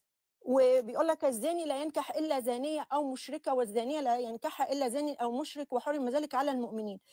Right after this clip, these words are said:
لما يجي إلهك برضك في ال-، ال-، النساء أربعة وعشرين ويخليهم ينكحوا سبايا أط-،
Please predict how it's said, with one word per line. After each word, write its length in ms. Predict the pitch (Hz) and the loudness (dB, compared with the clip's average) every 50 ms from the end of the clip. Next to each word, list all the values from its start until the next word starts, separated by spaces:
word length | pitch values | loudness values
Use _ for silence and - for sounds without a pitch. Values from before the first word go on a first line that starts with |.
| - - - - 247 | -20 -20 -10 -2 2
لما 220 | 262 285 294 302 | 2 4 4 4
يجي 280 | 349 415 427 440 359 320 | 4 6 4 4 4 4
إلهك 240 | 302 349 359 349 | 4 4 4 2
برضك 460 | 285 262 220 302 330 302 240 277 262 - | 2 4 4 4 4 4 2 -2 -2 -4
في 500 | - - - 294 311 311 302 294 - 233 | -8 -4 0 2 4 4 4 2 0 -2
ال-، 300 | 247 233 233 226 226 220 220 220 220 220 220 220 220 220 - - _ - | -2 -2 -2 -2 -2 -2 0 0 0 -2 -2 -2 -4 -6 -8 -12 _ -6
ال-، 140 | 233 220 208 - | -4 -4 -2 0
النساء 440 | 233 226 240 233 - - 311 311 - | 0 0 0 0 0 -2 -4 -2 -2
أربعة 240 | 240 220 214 294 285 | 0 2 4 4 6
وعشرين 480 | 269 247 - - 220 240 240 190 - - - - _ _ _ _ _ _ - - - - _ - - _ _ _ _ _ - | 4 4 2 -2 -4 -2 -2 -2 -4 -6 -12 -20 _ _ _ _ _ _ -20 -20 -20 -20 _ -20 -20 _ _ _ _ _ -2
ويخليهم 840 | - 254 285 294 269 - 311 285 277 269 320 370 440 403 403 370 330 | 2 4 6 6 6 4 4 4 4 6 4 4 4 4 4 2 2
ينكحوا 480 | 302 277 269 269 262 - 339 - 359 339 | 2 2 2 2 2 2 0 2 2 0
سبايا 400 | 320 302 277 233 247 302 330 320 - - 254 | 0 0 2 2 4 4 4 4 4 2 0
أط-، 140 | 254 - | -2 -2